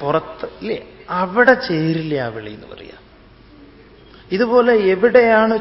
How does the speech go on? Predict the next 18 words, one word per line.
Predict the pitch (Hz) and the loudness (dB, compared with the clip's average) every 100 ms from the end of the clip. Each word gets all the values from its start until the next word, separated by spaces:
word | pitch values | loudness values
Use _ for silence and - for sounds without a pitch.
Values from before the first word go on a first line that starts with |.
| 220 - | -6 -14
ദ്വിജോത്തമ, | 160 139 170 240 262 262 214 185 170 143 113 123 | -10 -4 4 6 6 4 0 2 2 0 -2 0
ബ്രാഹ്മണ | 135 147 202 233 240 233 240 - | 2 2 0 0 0 -2 -6 -14
ശ്രേഷ്ഠ | - 170 170 170 170 | -8 -4 -4 -2 -4
എന്ന് | 131 - 156 | -2 -6 -6
പറയുമ്പം | 151 135 143 147 127 110 - - - | -4 -4 -4 -4 -6 -8 -20 -20 -12
യുദ്ധഭൂമിയിലേക്ക് | 151 135 175 202 190 175 165 156 156 139 | -10 -2 -2 0 0 -2 -2 0 0 -2
അത് | 131 | -4
യോജിക്കുന്നതല്ല. | 131 117 120 127 147 131 113 107 - - - | -6 -6 -8 -8 -6 -6 -6 -10 -16 -20 -6
ഇദ്ദേഹം | 143 156 151 | 0 0 0
ബ്രാഹ്മണനാണെങ്കിൽ | 127 123 143 147 147 120 127 127 120 127 | -2 -2 -2 -4 -4 -4 -6 -8 -10 -14
കൂടി. | - 117 123 131 - - - - - - - - - - - - - - - - - - - | -14 -16 -12 -12 -14 -20 -20 -20 -20 -20 -20 -20 -20 -20 -20 -20 -20 -20 -20 -20 -20 -12 -4
അതുകൊണ്ട് | 175 233 262 247 233 | 0 2 4 4 4
തന്നെ | 214 220 | 2 2
വ്യാസൻ | 175 175 196 196 214 214 233 - | 4 4 2 0 -2 -2 -6 -6
ഇവിടെ | 170 190 | -4 -2
ദ്വിജോത്തമ | 190 147 151 196 214 226 208 202 | -2 -2 2 4 4 2 2 2
എന്ന് | 190 185 | 0 -4
പറയുമ്പം | 175 165 165 156 175 | -2 -2 -4 -2 -4